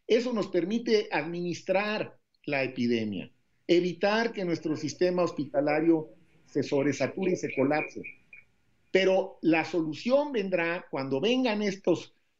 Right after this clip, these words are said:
estos, ah, insumos que verdaderamente resuelven, y me refiero a medicamentos o vacunas.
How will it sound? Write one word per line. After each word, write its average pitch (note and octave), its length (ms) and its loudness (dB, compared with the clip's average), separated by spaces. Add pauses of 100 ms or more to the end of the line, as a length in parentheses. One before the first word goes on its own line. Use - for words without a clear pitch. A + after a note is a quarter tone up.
estos, F3 520 2
ah, C#3+ 220 2
insumos B3 720 2
que F3 100 2
verdaderamente F3+ 640 2
resuelven, C#3 560 0
y B2+ 60 0
me C3 100 2
refiero F3+ 500 2
a B2+ 240 -4 (140)
medicamentos G#3 920 2 (220)
o D3 140 4
vacunas. B2+ 600 -4